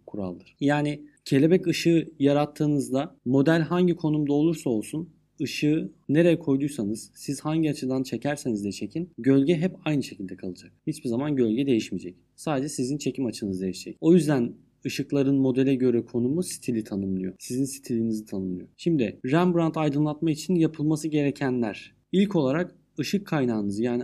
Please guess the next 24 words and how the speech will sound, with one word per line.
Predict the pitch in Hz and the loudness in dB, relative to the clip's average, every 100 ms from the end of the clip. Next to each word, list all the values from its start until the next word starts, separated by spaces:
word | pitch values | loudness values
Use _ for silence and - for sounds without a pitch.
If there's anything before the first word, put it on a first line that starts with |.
| - | -2
anahtar | 120 131 156 180 | 0 0 0 0
ışığı | 143 - 147 185 _ - | 0 -2 -6 -6 _ -2
özneye | 127 123 147 170 | 0 2 4 4
doğru | 135 101 95 - _ | 4 0 -2 -8 _
yani | 131 139 151 147 | -2 0 0 -2
çekimini | 147 - 147 147 156 | -4 -4 0 2 0
yapacağınız | 147 120 123 151 - - _ _ _ | 0 -2 0 -2 -6 -18 _ _ _
kişiye | - - 147 151 | -10 -2 0 2
doğru | 127 123 151 | 2 0 -4
kırk | - 135 - | -6 -8 -2
beş | 170 170 | -2 0
derecelik | 151 131 139 139 | 0 2 0 0
bir | 135 | -4
açıyla | 120 123 135 | -4 -4 -2
yerleştirin. | 147 113 104 - 98 - - | -2 0 -2 -4 -8 -8 -4
Işığın | 139 - 180 185 | -2 6 6 6
konunun | 170 165 175 170 | 6 6 6 6
başının | 156 156 170 175 | 2 2 2 2
hemen | 165 170 165 | 2 2 2
üstünde | 156 - 156 | 0 0 2
olduğundan | 156 147 139 147 165 156 | 4 4 2 2 0 2
emin | 160 | 2
olun | 156 185 185 | 4 4 2
ki, | 156 175 | -2 -4